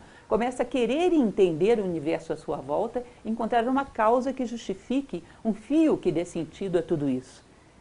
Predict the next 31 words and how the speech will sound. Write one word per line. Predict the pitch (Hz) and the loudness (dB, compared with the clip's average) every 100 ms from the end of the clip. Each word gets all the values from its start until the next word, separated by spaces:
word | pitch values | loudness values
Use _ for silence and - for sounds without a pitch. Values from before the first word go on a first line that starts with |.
| _ | _
que | - | 0
parece | 208 175 190 190 | 6 8 6 4
a | |
princípio | 202 185 - 220 190 | -2 -2 -2 -4 -2
tão | 190 | -2
caótico, | 180 175 147 139 127 - - - | -2 -2 -2 -2 -6 -14 -16 -12
né? | 156 262 - - | -10 -12 -14 -6
E | 254 | -4
isso | 302 | -2
é | 370 | 0
muito | 330 370 415 415 403 | 0 0 -2 -2 -4
distintivo | 349 - 240 - 269 320 | -4 -2 -4 -2 -4 -4
de | 277 | -4
um | 269 | -6
ser | - 277 | -6 -6
humano. | 294 240 247 - - _ _ _ _ - _ _ _ _ _ - - | -4 -4 -4 -8 -16 _ _ _ _ -20 _ _ _ _ _ -20 -10
O | |
professor | 175 165 170 214 | -4 -2 2 2
Jorge | 160 190 196 151 180 | 4 4 4 2 0
Ângelo | 175 175 170 | 0 -2 -2
Livraga, | 156 156 156 190 175 | -2 0 2 2 0
que | 160 - 143 135 131 131 - _ - - | -4 -6 -8 -6 -8 -10 -14 _ -16 -6
fundou | 139 139 220 | -2 2 4
Nova | 220 156 | 2 -2
Acrópole, | 147 170 220 277 139 | -4 0 0 0 -6
que | - | -2
era | 143 151 | 0 0
um | 147 | -2
filósofo | 147 139 156 156 139 | -6 -2 0 -2 -6
bastante | 143 - 156 | -8 -6 -8
experiente, | - - 143 139 190 262 | -8 -8 -8 -6 -8 -10